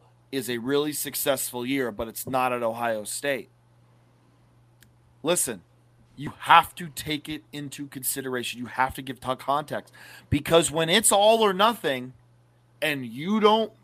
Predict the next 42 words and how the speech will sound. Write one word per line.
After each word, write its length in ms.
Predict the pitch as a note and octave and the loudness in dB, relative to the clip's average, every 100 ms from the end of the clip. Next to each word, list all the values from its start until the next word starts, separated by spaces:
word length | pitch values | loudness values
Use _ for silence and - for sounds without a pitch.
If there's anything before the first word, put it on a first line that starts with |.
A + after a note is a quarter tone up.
| - B2+ | -10 4
get 260 | F#3+ G#3+ _ _ _ | 4 4 _ _ _
the 180 | D3 E3 | -4 4
all, 540 | F3+ A3 D#3 A#2+ A#2+ - _ _ _ _ _ _ _ _ _ _ _ | 8 8 8 4 -2 -12 _ _ _ _ _ _ _ _ _ _ _
there's 320 | A#2 B2 A2+ G2+ | -10 -8 -8 -10
going 360 | A2 C3+ E3+ | -10 -8 -10
to 160 | E3+ F#3 | -14 -16
be 280 | D#3 F3+ F#3 | -14 -14 -12
some 240 | - F#3 | -12 -12
problems. 640 | E3 E3+ F3+ D#3+ B2 F#2+ F#2+ | -10 -6 -4 -4 -6 -8 -12
There's 180 | G#2 | -12
gonna 220 | - C3+ D#3+ | -8 -8 -8
be 140 | F#3 | -10
some 160 | - D#3+ | -10 -8
trouble 320 | E3+ D#3+ D#3 | -6 -6 -6
in 60 | |
paradise. 520 | D3+ D#3+ F#3 C#3 A#2 - | -2 0 0 -2 -4 -6
And 160 | C#3 C#3 B2+ | -6 -4 -2
I, 240 | D3 D#3 _ _ - | -2 -4 _ _ -2
I'm 140 | G3+ | 0
not 160 | B3+ - | 0 0
saying 220 | G#3+ F#3+ | -2 -4
it's 220 | B2+ - | -8 -8
going 280 | - C#3+ C3+ | -2 -2 4
on 200 | C#3+ F3 | 4 4
at 60 | |
Ohio 240 | F3+ F3+ F3+ | 4 2 0
State, 360 | - F#3+ F#3 - - - - - | 0 0 0 -6 -20 -20 -16 0
but 120 | C3 | 2
I 100 | D#3+ | 2
think 200 | F3 E3+ | -2 -6
it 140 | D#3 - | -6 -4
pot-, 180 | B2 - - | -4 -6 -6
could 240 | C#3 B2 | -6 -4
potentially 800 | B2 - - C3+ C#3+ D3+ C#3 C3 | -10 -10 -8 -6 -6 -10 -6 -4
happen 520 | A2 D3 D#3 A2+ G#2+ - _ _ _ _ - | 2 2 2 -2 -10 -14 _ _ _ _ -2
because 560 | C#3+ - - D#3 F3+ D3+ | -2 0 2 6 6 4
of 100 | C3 | 0
that 180 | C3 - | 0 4
all 240 | C3+ C3+ | 6 6
or 120 | C3 | 4
nothing 420 | B2 B2+ C3 A2+ G#2 | -2 -6 -8 -12 -12
thing. 220 | F#2+ | -16